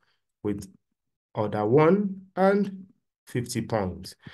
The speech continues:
So order one is fine because it's a simple model. So we can also ha-, use order two,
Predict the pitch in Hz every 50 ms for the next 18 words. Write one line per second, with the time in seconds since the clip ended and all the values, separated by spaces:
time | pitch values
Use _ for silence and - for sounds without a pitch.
0 | - - - - - 131 127 127 123 127 127 135 147 151 147 143 123 113 113 -
1 | - 139 131 131 135 131 123 120 123 120 113 104 104 104 - - 127 123 120 120
2 | 120 110 107 104 101 98 107 131 151 185 - _ _ _ _ _ _ - 117 113
3 | 104 117 113 110 117 127 123 131 120 117 120 117 113 113 117 117 117 117 113 -
4 | - 110 107 104 104 104 101 101 - - 156 123 123 -